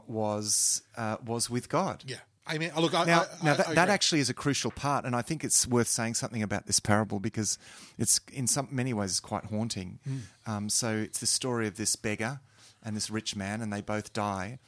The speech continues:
Speaker 1: And the, um, it says here,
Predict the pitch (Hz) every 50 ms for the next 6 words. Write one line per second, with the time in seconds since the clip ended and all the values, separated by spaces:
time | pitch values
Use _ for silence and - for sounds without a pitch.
0 | _ - - - _ _ _ - 123 110 107 107 104 101 - - - - 110 113
1 | 110 107 104 104 110 - - - 110 107 101 104 101 101 - - _ _ _ _
2 | _ _ _ _ _ _ _ _ _ _ _ - - - - - 143 131 - -
3 | - 120 113 107 104 104 104